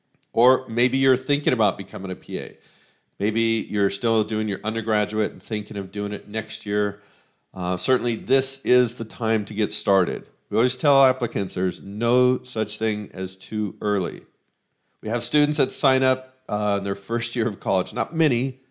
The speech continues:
but we do have some that have signed up, uh, their first year of college just to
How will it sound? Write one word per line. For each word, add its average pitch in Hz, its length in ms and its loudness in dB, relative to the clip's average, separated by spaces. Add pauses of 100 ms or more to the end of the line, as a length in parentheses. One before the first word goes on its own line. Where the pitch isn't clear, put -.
but 98 80 0
we 120 100 2
do 104 60 -8
have 123 240 2
some 117 260 0
that 110 160 -2
have 101 160 -8
signed 110 300 0
up, - 260 0 (540)
uh, 95 240 2
their 98 120 0
first 110 320 -2
year 113 120 2
of 107 80 -6
college 117 380 0
just 98 200 -8
to 92 320 2